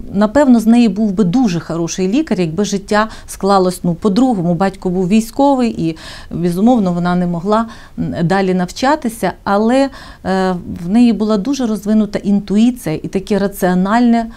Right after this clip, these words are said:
е, правильне, я би сказала, що навіть лікарське, е, мишлення. І мама дуже мріяла, щоб я стала лікарем, і, напевно, я, як послушна дочка, е, цього і притримувалась.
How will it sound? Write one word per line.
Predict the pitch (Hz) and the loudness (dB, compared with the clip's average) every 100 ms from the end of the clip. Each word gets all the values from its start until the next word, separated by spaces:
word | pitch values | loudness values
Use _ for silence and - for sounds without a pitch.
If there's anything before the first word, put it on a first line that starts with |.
| - - | -20 -8
е, | 170 170 170 156 | -4 -2 -4 -6
правильне, | - 196 214 226 208 220 220 | -2 0 2 0 0 -2 -2
я | 220 196 | -2 -2
би | 214 | -2
сказала, | - 220 226 226 | -4 -2 0 0
що | 220 208 | -2 -2
навіть | 208 214 208 | 0 0 2
лікарське, | 226 226 160 147 - 147 - - - - | 2 2 -4 -6 -8 -10 -10 -16 -18 -8
е, | 156 | 2
мишлення. | 196 180 - - 151 143 - - - - | 4 4 0 -8 -8 -8 -12 -16 -18 -2
І | 226 240 240 - - - | 2 2 2 -2 -8 -2
мама | 214 277 277 | 2 4 4
дуже | 202 240 277 233 | 2 -2 2 4
мріяла, | 202 226 247 233 | 4 2 2 -2
щоб | - 175 | -4 -2
я | 196 | -2
стала | 202 - 190 185 | -2 -2 0 0
лікарем, | 214 262 247 240 220 | 0 -2 0 0 0
і, | |
напевно, | 180 180 208 233 233 202 | 0 0 2 4 4 4
я, | 170 190 | 2 2
як | 180 170 | 0 -4
послушна | - 185 - 175 151 160 151 | -8 -8 -2 -2 -2 -8 -4
дочка, | 196 240 - - 247 - - - | -2 -2 -4 -8 -8 -10 -14 -8
е, | 180 | -4
цього | - 202 214 | 0 0 0
і | 208 | -2
притримувалась. | 214 226 226 170 156 147 139 - | -2 -2 0 0 0 -6 -10 -12